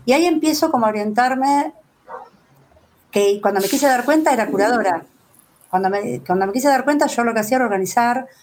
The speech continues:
otros relatos, contrarrelatos, contrapúblicos, sobre bienes culturales determinados, ¿no? Y re-, reponiendo un,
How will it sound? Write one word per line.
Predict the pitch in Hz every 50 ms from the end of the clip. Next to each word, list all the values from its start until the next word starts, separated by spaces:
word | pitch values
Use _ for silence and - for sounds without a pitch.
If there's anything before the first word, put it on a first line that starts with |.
| _ _ _ -
otros | - 330 339 330 - 269 220 220
relatos, | 208 208 214 208 202 208 - 190 185
contrarrelatos, | - - 320 320 294 302 - 233 220 214 202 202 208 202 196 196 - 196 185 -
contrapúblicos, | - - 302 311 294 285 247 220 220 214 208 196 185 185 185 180 180 - 190 185 202 214 - - _ _ - - - - - - - - _
sobre | - - - 233 233 240 247 277 269 277 277 277 - - _ _ _ _ _
bienes | - 220 214 233 233 240 240 247 233 - -
culturales | 196 185 - 208 202 214 214 208
determinados, | 202 196 185 190 180 180 185 185 185 180 170 165 165 165
¿no? | 175 185 208 233 247
Y | 226
re-, | 185 185 185 180 - -
reponiendo | 190 196 196 226 240 254 285 311 302 302 294 285 277 302 311 311 294
un, | 233 208 214 208 208 196 190 185 180 175